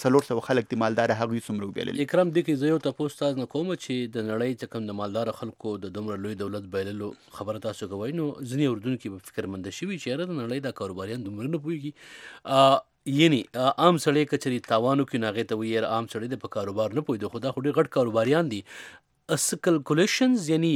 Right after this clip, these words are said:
Speaker 2: څه شمېرې غلطې شوي دي که نه؟ حکومت اندازه نه وه لګولې چې خلک په مخالفت کې ووټ ورکوي. او دغه شان دی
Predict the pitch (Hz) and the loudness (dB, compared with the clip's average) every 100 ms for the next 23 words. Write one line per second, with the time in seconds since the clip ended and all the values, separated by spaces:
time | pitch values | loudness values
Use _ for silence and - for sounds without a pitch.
0 | 120 - 143 - 117 120 139 190 202 160 | 0 -2 -6 -4 -4 0 4 4 4 4
1 | 170 151 - 214 214 170 - 143 156 - | 2 0 -2 -2 -2 -2 0 4 6 4
2 | _ _ _ _ _ _ - - 135 - | _ _ _ _ _ _ -14 -8 -4 0
3 | 131 - - 175 - 127 131 131 151 196 | 6 6 4 -4 -4 -2 2 2 4 2
4 | 202 180 170 151 139 139 143 - 120 117 | 2 2 2 2 0 0 -2 -4 -6 -4
5 | 120 107 123 - 107 98 95 - - - | -4 -4 -8 -6 -8 -8 -10 -10 -12 -16
6 | - 117 131 170 175 165 165 135 151 | -8 -4 2 4 4 2 -2 -2 -2